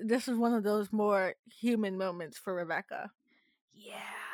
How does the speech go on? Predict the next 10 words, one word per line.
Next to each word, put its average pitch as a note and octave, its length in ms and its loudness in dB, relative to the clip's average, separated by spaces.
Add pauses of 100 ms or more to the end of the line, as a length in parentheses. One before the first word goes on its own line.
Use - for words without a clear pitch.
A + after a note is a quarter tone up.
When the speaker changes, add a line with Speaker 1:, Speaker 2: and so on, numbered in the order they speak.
(460)
Speaker 2:
it's C4 200 -6
so F#3 380 -2
fucking F3+ 440 -8
good, E3 280 -6
actually. F#3 720 -4 (320)
Rebecca C#4 420 0
Michelson C4 680 -2 (420)
this A#3+ 360 -4
season, C4+ 600 -8 (180)
oh, A#3 180 -10